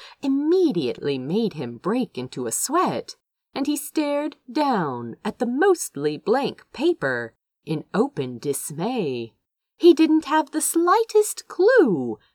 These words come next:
how to write a love letter. What the hell was he supposed to write? A poem?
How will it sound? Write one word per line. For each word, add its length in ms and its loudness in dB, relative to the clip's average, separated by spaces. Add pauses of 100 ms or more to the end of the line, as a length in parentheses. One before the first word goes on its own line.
how 420 4
to 180 -6
write 500 -2
a 100 -6
love 420 0
letter. 720 -6 (440)
What 160 0
the 80 -8
hell 520 -2
was 200 -4
he 140 4
supposed 640 -2 (140)
to 120 0
write? 760 -2 (340)
A 80 2
poem? 540 -4